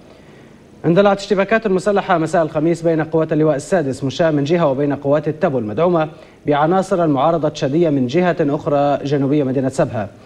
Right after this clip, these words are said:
وشهد صباح الجمعة اشتباكات متقطعة في ظل تحشيد بين القوتين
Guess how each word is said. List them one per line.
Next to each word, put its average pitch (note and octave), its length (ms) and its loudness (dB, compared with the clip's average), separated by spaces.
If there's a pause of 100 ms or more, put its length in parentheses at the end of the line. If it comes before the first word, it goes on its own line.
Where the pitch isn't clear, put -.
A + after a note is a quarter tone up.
(300)
وشهد B2+ 560 -2
صباح C3+ 320 -2
الجمعة C#3 300 0
اشتباكات A#2 480 -2
متقطعة C#3+ 540 0
في C3+ 160 -4
ظل C#3+ 240 0
تحشيد A2+ 600 -4
بين C#3+ 200 0
القوتين D3+ 600 0